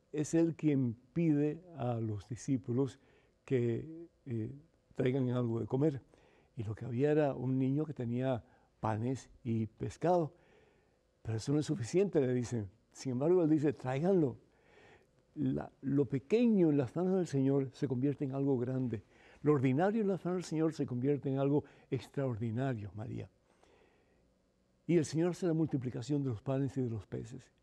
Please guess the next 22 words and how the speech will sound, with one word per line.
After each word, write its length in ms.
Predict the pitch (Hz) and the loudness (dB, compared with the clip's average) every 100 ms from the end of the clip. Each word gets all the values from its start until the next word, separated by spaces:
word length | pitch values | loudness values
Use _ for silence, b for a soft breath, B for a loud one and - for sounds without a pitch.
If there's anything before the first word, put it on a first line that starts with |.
| _ B B B B | _ B B B B
Y 100 | 143 | 2
todo 160 | 196 | 4
el 60 | 240 | 4
mundo 320 | 262 254 233 | 2 4 2
come, 360 | - 247 247 143 | 4 2 4 2
nos 220 | 131 127 | 0 0
dice 240 | 180 - | -2 0
la 80 | 185 | -2
palabra 360 | 170 156 170 156 | 0 0 0 0
de 80 | 143 | 2
Dios. 340 | 165 151 - _ _ _ _ _ b b b | 0 -2 -8 _ _ _ _ _ b b b
Todo 120 | 185 | 2
el 80 | 196 | 4
mundo 280 | 214 208 190 | 4 2 2
come 320 | 190 185 156 143 | 2 0 0 0
y 120 | 143 | -2
sobran 640 | - 214 220 190 185 175 160 | 0 0 2 2 0 -2 -6
doce 480 | 123 165 196 202 180 | 0 2 2 0 -2
canastos. 760 | 156 165 196 - 139 127 - | -2 -2 -4 -6 -4 -4 -4
Es 140 | 202 | -8
decir, 420 | 190 202 180 160 - B B B B B B _ | -4 -6 -2 -2 -2 B B B B B B _
sobra 640 | - 202 220 220 202 - | 0 4 4 4 2 -4